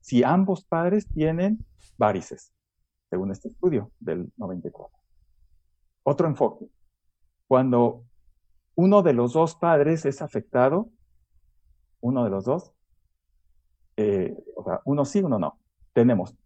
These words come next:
veinticinco por ciento de probabilidad si es hijo hombre y sesenta y dos por ciento si es mujer. Este también es un estudio del mismo autor.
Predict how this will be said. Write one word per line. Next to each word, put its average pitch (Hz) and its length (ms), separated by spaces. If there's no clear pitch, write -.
veinticinco 151 800
por 127 140
ciento 175 400
de 175 80
probabilidad 127 640
si 123 200
es 127 320
hijo 151 240
hombre 233 380
y 127 100
sesenta 117 440
y 113 60
dos 151 180
por 127 160
ciento 175 380
si 151 160
es 143 120
mujer. 135 300
Este 120 200
también 107 300
es 113 140
un 110 80
estudio 107 240
del 90 100
mismo 101 240
autor. 160 380